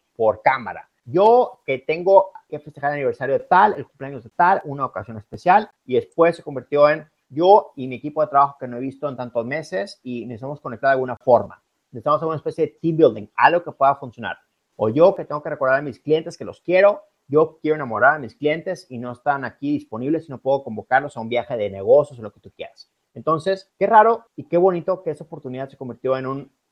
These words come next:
drinks list para tomar, drinks para compartir, drinks para conectar con mis amigos, para poder decirle a mis clientes que los quiero, para decirles a mi equipo que estamos juntos de alguna forma. Y después ya agarró vida propia y se convirtió en una experiencia, como me encantaba decirte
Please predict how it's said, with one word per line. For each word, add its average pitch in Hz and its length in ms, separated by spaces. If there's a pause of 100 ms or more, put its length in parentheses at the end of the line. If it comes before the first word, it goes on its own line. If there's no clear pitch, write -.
drinks 165 280
list 170 240
para 143 180
tomar, 196 460 (180)
drinks 143 220
para 123 240
compartir, 175 640 (160)
drinks 135 180
para 135 220
conectar 120 340
con 117 120
mis 104 100
amigos, 175 600
para 127 240
poder 117 400
decirle 110 260
a 135 40
mis 123 100
clientes 131 200
que 113 80
los - 120
quiero, 185 520 (120)
para 123 220
decirles 117 360
a 120 40
mi 107 220
equipo 120 340
que - 60
estamos 107 280
juntos 120 240
de 110 60
alguna 101 220
forma. 180 480 (220)
Y - 100
después 165 360
ya 185 220
agarró 139 440
vida 175 200
propia 180 340
y 170 60
se - 100
convirtió 139 340
en 147 60
una 156 80
experiencia, 139 580
como 113 180
me 107 100
encantaba 117 400
decirte 151 500